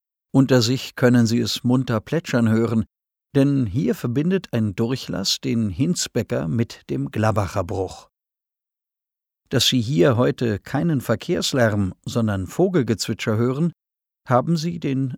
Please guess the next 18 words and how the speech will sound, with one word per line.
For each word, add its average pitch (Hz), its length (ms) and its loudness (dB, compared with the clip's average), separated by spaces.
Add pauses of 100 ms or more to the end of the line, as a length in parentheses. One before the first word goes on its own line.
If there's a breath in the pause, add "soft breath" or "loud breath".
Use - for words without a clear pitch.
Naturschutzauflagen 123 1200 -2
für - 160 -6
den 117 240 -4
Ausbau 110 440 0
von 107 220 -2
Schloss - 280 -2
Krickenbeck 107 520 -4
zu 110 100 -4
verdanken. 101 580 -6 (1160)
Die 131 180 4
Landstraße, 117 760 0
die 95 260 -12
unmittelbar 120 640 6
hinter 165 280 2
Ihnen 123 240 2
verlief, 139 540 -4
wurde 110 340 0
zurückgebaut 147 720 -2